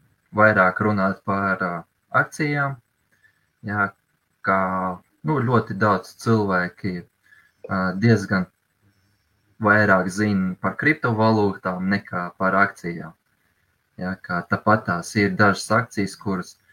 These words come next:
nu, nu, n-, pat, ā, nu, dot profitu pat,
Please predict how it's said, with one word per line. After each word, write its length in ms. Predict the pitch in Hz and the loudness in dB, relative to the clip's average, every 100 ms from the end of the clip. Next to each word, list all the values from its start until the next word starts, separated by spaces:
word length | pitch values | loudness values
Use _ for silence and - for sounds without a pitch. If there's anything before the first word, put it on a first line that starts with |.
| _ _ _ _ _ _ _ - | _ _ _ _ _ _ _ -6
nu, 180 | 117 107 _ _ _ _ _ - | -4 -4 _ _ _ _ _ -2
nu, 160 | 180 - | 0 -2
n-, 680 | - 110 113 110 104 98 95 | -4 4 6 6 4 2 0
pat, 320 | - 98 - | 0 0 0
ā, 140 | 101 92 85 _ _ _ _ _ _ 101 | -4 -4 -6 _ _ _ _ _ _ -2
nu, 100 | 92 | 2
dot 380 | 104 107 - - | 6 4 4 0
profitu 640 | 117 123 - 101 - 110 | 4 4 4 0 -2 -10
pat, 240 | - 85 | -6 -6